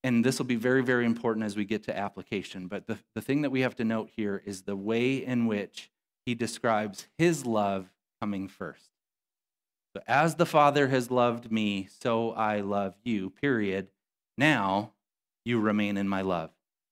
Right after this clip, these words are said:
He loves us first. His love predates our love. He, he went first. So if we're trying to put a tam-, timestamp on who loved first, it's the Lord. He, hi-, his love predates ours. In fact, John, who's writing this,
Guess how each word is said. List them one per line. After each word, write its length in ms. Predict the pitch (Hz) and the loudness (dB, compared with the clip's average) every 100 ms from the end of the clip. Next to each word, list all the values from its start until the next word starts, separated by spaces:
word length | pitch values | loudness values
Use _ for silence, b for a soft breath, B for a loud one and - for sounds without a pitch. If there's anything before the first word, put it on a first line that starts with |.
| _ _ _ | _ _ _
He 120 | - 135 | 2 6
loves 320 | 139 135 123 | 6 6 4
us 200 | 135 - | 2 2
first. 460 | - 156 104 - - | -4 -2 -2 -4 -2
His 180 | 160 151 | 0 0
love 400 | 143 135 123 - | 2 2 2 -2
predates 560 | - 127 120 117 110 - - | -2 0 2 2 0 -4 -4
our 180 | 117 110 | 0 0
love. 360 | 92 82 80 _ _ _ _ _ _ _ _ | -2 -6 -8 _ _ _ _ _ _ _ _
He, 100 | 139 - | -12 -6
he 200 | 165 196 | 2 4
went 340 | 190 160 156 156 | 6 6 4 0
first. 400 | - 120 82 - | 0 0 0 -4
So 140 | 131 | -2
if 100 | 117 | -2
we're 80 | 117 | -2
trying 220 | 113 156 | 0 0
to 40 | 156 | 2
put 140 | 170 | 2
a 80 | 151 | 2
tam-, 380 | - 156 151 - _ 170 | 2 2 0 -2 _ 2
timestamp 640 | 160 156 - 170 151 143 | 2 2 0 0 0 0
on 360 | 135 135 127 120 b b | 0 2 2 0 b b
who 140 | 156 160 | 0 4
loved 460 | 147 151 160 165 | 6 6 4 -2
first, 420 | - 165 156 156 123 | -2 2 2 0 -6
it's 220 | 120 - | -6 -4
the 100 | 131 | 0
Lord. 320 | 131 120 95 | 2 4 2
He, 240 | - 127 127 - | 0 -2 -2 -4
hi-, 100 | 151 | -4
his 200 | 131 156 | 2 2
love 380 | 147 139 131 131 | 4 4 4 0
predates 420 | 139 120 117 107 | -2 0 0 0
ours. 360 | 117 98 87 - _ _ _ | 0 0 -2 -10 _ _ _
In 80 | 120 | -2
fact, 260 | 123 143 - | 4 4 4
John, 440 | 135 160 113 123 | 4 6 4 2
who's 240 | 135 110 104 | 0 -2 2
writing 380 | 117 - 117 | 4 4 2
this, 280 | 95 107 - | 0 -2 -6